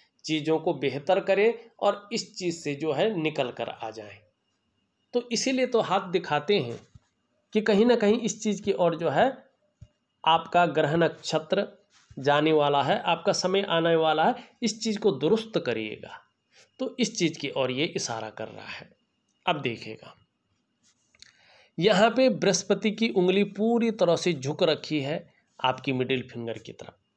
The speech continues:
धार्मिक भावनाएं बहुत अच्छी रहेंगी, ईश्वर में पूर्णतः विश्वास रहेगा। मिडिल फिंगर कहीं ना कहीं जो है, बृहस्पति की तरफ झुकती हुई दिखाई दे रही है, ये बहुत अच्छा है।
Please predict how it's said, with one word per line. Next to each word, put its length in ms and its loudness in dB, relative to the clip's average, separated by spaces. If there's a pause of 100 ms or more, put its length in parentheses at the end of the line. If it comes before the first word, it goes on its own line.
(600)
धार्मिक 540 0
भावनाएं 640 0
बहुत 300 -4
अच्छी 340 -2
रहेंगी, 580 -4
ईश्वर 300 -2
में 160 0
पूर्णतः 460 0
विश्वास 560 -4
रहेगा। 640 -14 (880)
मिडिल 320 4
फिंगर 360 4
कहीं 260 4
ना 120 4
कहीं 300 2
जो 160 4
है, 240 4
बृहस्पति 480 0
की 120 -4
तरफ 240 0
झुकती 320 -6
हुई 220 -2
दिखाई 340 -6
दे 140 -4
रही 140 -4
है, 80 0
ये 180 -2
बहुत 420 -6
अच्छा 380 -8
है। 240 -10